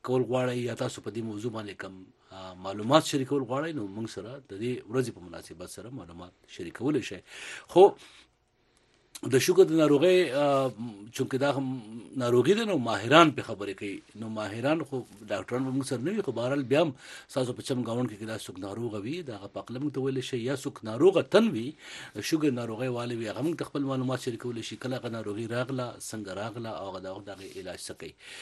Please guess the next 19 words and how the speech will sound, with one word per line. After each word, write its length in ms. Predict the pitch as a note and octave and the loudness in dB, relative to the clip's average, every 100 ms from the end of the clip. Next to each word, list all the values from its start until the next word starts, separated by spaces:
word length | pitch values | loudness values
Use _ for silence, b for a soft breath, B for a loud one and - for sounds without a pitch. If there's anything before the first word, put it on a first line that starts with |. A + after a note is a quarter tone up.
| B B | B B
اوس، 280 | - F#3+ - | 4 4 6
اه، 300 | F#3 F#3+ F3+ | 6 6 4
زه 120 | D3+ | 2
دا 120 | D#3+ E3+ | 4 6
وایم 220 | F#3 G3 | 6 2
چې 100 | E3 | 0
نن 220 | D#3 E3 | 0 2
زموږ 160 | E3 D#3 | 0 0
په 60 | |
دې 100 | D3 C#3 | -2 -2
پروګرام 260 | C3 C#3 D3+ | -2 2 2
کې 60 | D3 | 2
به 100 | C#3 | 0
زموږ 160 | C3 C3 | 0 -2
سره 80 | B2 | -4
دوه 180 | G2 C#3+ | 2 4
میلمانه 400 | C#3+ A#2 A2 C3+ | 4 2 0 2
راځي. 260 | C#3 F#2 A2+ - _ _ _ B B B - | 2 2 -6 -10 _ _ _ B B B -6
اه، 500 | B2 B2 A#2+ A#2+ | -2 0 -2 -4